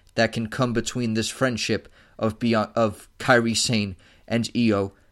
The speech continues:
Shirai. Bianca Belair and Kairi Sane will lock up this coming week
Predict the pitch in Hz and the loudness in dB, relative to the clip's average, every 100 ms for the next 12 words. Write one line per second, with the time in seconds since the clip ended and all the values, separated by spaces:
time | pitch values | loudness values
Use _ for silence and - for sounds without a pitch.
0 | - - 110 110 104 92 - 120 131 139 | -10 -4 0 2 2 0 -2 0 2 0
1 | 131 131 131 131 - 139 139 - 143 143 | 0 2 4 2 2 -2 -2 0 2 2
2 | 139 - 143 143 131 104 135 175 147 147 | 0 -2 -2 -2 -4 0 2 2 4 2
3 | 143 143 143 - 113 117 - - - 156 | 2 -2 -2 -4 -4 -4 -4 -8 -4 -2
4 | 143 139 143 | 0 4 2